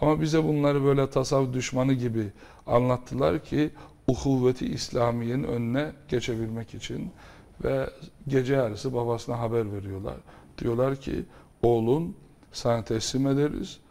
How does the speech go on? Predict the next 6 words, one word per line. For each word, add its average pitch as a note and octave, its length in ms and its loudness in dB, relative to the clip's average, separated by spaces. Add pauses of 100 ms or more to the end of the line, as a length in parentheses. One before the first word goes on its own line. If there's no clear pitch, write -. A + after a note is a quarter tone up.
(200)
ama D3+ 480 0 (480)
cenazesini A#2+ 880 -2 (480)
ilan A2 400 0
etmeyeceksin." G2 720 -10 (1000)
O C#3+ 100 0
da C#3 240 -2